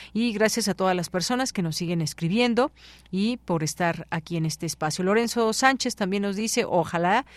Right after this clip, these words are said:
y la humanidad recapacite y si no, si no, va encaminado hacia su extinción. Un abrazo." Aquí con esta foto que pusimos de los corales en nuestra red social.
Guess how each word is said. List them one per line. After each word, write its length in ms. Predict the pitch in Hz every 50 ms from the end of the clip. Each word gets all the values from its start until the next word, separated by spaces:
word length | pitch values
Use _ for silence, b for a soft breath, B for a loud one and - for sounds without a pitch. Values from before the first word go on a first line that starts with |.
| b b b b b
y 120 | 190 190
la 100 | 185 185
humanidad 540 | 175 175 175 165 165 165 160 175 185 202 196 -
recapacite 840 | - 175 175 190 185 - - 170 165 165 156 - - 214 208 - - 180 - -
y 140 | - 180 160
si 200 | - - 175 170
no, 300 | 170 180 185 196 233 247 254
si 180 | - - 196
no, 260 | 180 196 220 262 302
va 160 | 339 185 170 180
encaminado 520 | 180 175 208 196 180 165 160 160 160 165
hacia 200 | 175 - 175 151
su 140 | - - 156
extinción. 600 | 147 - - - 151 147 139 - 180 170 165 160 -
Un 200 | - 196 196 190
abrazo." 500 | 175 160 160 156 151 156 - - 147 b b b b b b b b b b -
Aquí 240 | 165 - - 170
con 160 | - 175 170 165
esta 200 | 156 - 175 160
foto 280 | - 170 160 - 160
que 100 | 156 156
pusimos 540 | 147 - 156 143 - 170 160 151 151 143 -
de 120 | - 147
los 280 | 139 135 139 - - -
corales 480 | - 165 156 151 151 151 147 143 143 -
en 80 | 147
nuestra 260 | 147 143 - - 156
red 160 | 147 156 151 -
social. 400 | - 156 151 - 165 143 143